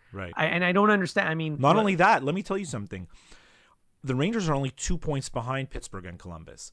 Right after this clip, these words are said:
Speaker 1: So anything could kind of happen, right?
Speaker 2: Mm-hmm.
Speaker 1: What happens if Pittsburgh falls out of the top three and they end up in that, um, first wild card position?
Speaker 2: Which
Speaker 1: Canadians
Speaker 2: is
Speaker 1: are gonna
Speaker 2: totally
Speaker 1: play,
Speaker 2: possible.
Speaker 1: Canadians are gonna play Pittsburgh in the first round. That's a nightmare.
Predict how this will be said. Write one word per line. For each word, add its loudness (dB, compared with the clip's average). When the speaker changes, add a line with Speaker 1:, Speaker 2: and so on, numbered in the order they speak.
Speaker 1:
So -10
anything 0
could -4
kind -2
of -6
happen, -2
right? -8
Speaker 2:
Mm-hmm. -6
Speaker 1:
What 2
happens -2
if -6
Pittsburgh -2
falls 2
out 2
of -2
the -6
top -4
three -8
and -2
they 8
end 4
up 0
in -6
that, -4
um, -8
first -2
wild 0
card -4
position? -10
Speaker 2:
Which -16
Speaker 1:
Canadians 4
Speaker 2:
is 4
Speaker 1:
are 4
gonna 6
Speaker 2:
totally 8
Speaker 1:
play, -4
Speaker 2:
possible. 4
Speaker 1:
Canadians 0
are 2
gonna 0
play -2
Pittsburgh 0
in -6
the -10
first -14
round. -16
That's -4
a -2
nightmare. -8